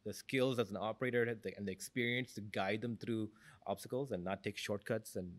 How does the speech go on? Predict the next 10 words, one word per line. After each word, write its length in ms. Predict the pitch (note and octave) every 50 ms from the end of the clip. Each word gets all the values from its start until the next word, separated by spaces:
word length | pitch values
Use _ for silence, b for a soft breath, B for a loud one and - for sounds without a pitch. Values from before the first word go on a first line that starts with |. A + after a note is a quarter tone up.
| - _ G2
and 260 | F2+ F2 F#2 F#2+ F#2
guide 140 | G#2 G2 F#2+
them 60 | F2+
through 140 | G2 A2 A2+
that 120 | G#2+ G2 - G2+
really 220 | G2 A2 A2+ G2+ G2+
make 220 | G2 F#2+ F#2+ -
it 80 | G2+ -
out. 180 | A#2 - - - b b b b b b b b b b b b b b
And 240 | - A2+ A2 A2